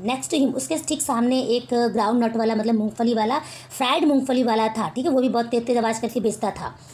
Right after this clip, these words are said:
ओके, vociferousness मतलब होता है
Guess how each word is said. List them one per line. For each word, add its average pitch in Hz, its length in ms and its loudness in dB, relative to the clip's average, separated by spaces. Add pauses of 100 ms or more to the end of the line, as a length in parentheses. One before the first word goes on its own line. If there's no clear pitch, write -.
(340)
ओके, 285 300 -2 (480)
vociferousness 240 960 0
मतलब 226 220 0
होता 214 220 -2
है 208 540 0